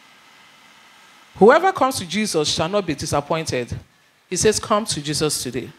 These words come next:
What I just want each and every one of us to do this morning is to just go before God. That's just a prayer. And ask God for mercy. You probably would look at yourself, that's okay, I don't, I'm not a sinner, but please ask God that wherever you have overlooked sin,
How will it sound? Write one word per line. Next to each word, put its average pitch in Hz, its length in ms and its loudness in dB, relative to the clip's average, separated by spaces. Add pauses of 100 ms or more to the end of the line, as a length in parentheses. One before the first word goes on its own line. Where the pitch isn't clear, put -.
(480)
What 294 160 4
I 180 80 4
just 190 180 0
want 185 160 -4
each 185 80 -8
and 156 140 0
every 156 140 -2
one 143 120 0
of 139 80 -4
us 143 140 0
to 131 120 -6
do 135 120 -6
this 135 200 -4
morning 131 140 -6
is 127 140 -4
to - 40 -10
just - 420 -6 (340)
go 196 100 8
before 143 340 -2
God. 127 220 -8
That's 185 160 -4
just 180 200 -6
a - 20 -16
prayer. 151 340 -6 (480)
And 190 160 2
ask 220 160 -2
God 180 140 -4
for - 180 -4
mercy. 139 400 -2 (840)
You 208 120 0
probably 349 320 4
would - 120 -4
look 208 280 -2
at 165 140 -2
yourself, 156 220 -4
that's 165 180 -2
okay, 170 320 -6
I 170 140 -4
don't, 185 160 -2
I'm 190 80 0
not 240 140 -2
a 185 60 -2
sinner, 165 360 -2
but 165 200 -2
please 202 300 -6
ask 220 160 -6
God 175 180 -4
that 131 180 -4
wherever 226 400 2
you 190 80 0
have 147 260 -2 (140)
overlooked 160 460 2
sin, 160 320 2